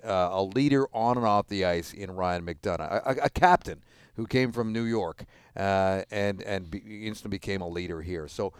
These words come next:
when you're talking about two big culture pieces, uh, not only for what they do on the ice, but for what they,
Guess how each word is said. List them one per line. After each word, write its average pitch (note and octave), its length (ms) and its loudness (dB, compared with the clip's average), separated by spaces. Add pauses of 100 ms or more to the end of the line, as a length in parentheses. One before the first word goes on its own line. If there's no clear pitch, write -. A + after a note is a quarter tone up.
(160)
when A#2+ 120 -4
you're G3 80 0
talking F3 400 4
about A2 260 4
two D3+ 200 -4
big A2+ 340 4 (380)
culture D3 480 -2
pieces, E2+ 640 -6 (400)
uh, F2+ 400 0
not G#2+ 260 2
only G#2 240 -2
for G2+ 160 -8
what F#2 180 -4
they F#2+ 100 -2
do F#2 240 -8
on A2 220 2
the G2 120 2
ice, F2 160 0
but F2+ 160 -8
for - 160 -8
what G2 240 -4
they, F#2+ 300 0